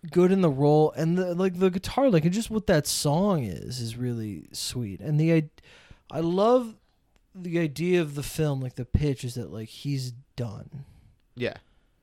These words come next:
Speaker 1: You know, he just wants to live. He wants, and, and not only that, but he just wants to find another purpose. Like, it's one thing for a character like this to be like,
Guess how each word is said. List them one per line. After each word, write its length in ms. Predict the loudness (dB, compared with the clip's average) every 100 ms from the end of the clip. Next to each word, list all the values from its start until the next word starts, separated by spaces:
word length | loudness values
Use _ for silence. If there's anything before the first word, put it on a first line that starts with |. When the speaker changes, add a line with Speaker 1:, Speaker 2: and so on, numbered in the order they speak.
| _ -6
Speaker 1:
You 120 | -2
know, 300 | 0 0 -2
he 180 | -4 -8
just 240 | -8 -10
wants 580 | -8 -2 0 0 -2 -8
to 140 | -10 -12
live. 380 | -6 -2 0 0
He 60 |
wants, 240 | 0 0 2
and, 240 | 2 4
and 160 | 4 4
not 200 | 2 4
only 280 | 6 6
that, 320 | 4 2 2 -2
but 120 | -6 -10 -20 -16 -4
he 140 | 0
just 180 | 0 0
wants 460 | 0 2 0 -2
to 100 | -4
find 580 | -4 -6 -2 0 2 2
another 320 | 2 2 0
purpose. 560 | -2 -4 -4 -4 -8 -2
Like, 100 | -2
it's 100 | 0
one 240 | 4 4 4
thing 460 | 4 4 4 2 -4 -18 -20 -20 _ _ -8
for 220 | 4 6
a 60 | 6
character 580 | 6 6 6 4 2 2
like 220 | 2 0
this 220 | 0 0
to 100 | -2
be 100 | -2
like, 220 | -2 -4